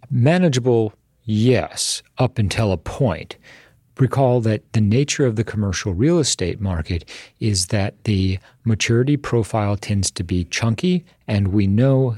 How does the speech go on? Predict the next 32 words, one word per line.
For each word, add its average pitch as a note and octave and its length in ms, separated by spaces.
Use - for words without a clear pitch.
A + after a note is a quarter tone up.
that G#2 220
it's G2+ 240
weighted F#2+ 340
heavily B2 480
in G2+ 120
two G#2+ 180
thousand F#2+ 500
and E2 140
twenty-five. F2 800
So A2+ 260
as G2 260
long D#3 560
as A#2 380
we G#2 380
are G2+ 240
able C3 320
to A#2+ 160
find G#2 480
some G2+ 400
semblance A#2+ 640
of G2+ 100
stability G2+ 720
between G2+ 560
now A2 320
and F#2+ 120
the F#2+ 60
middle G2+ 340
of F2 160
next C3+ 400
year, F2 300
it's - 240
manageable. G2+ 680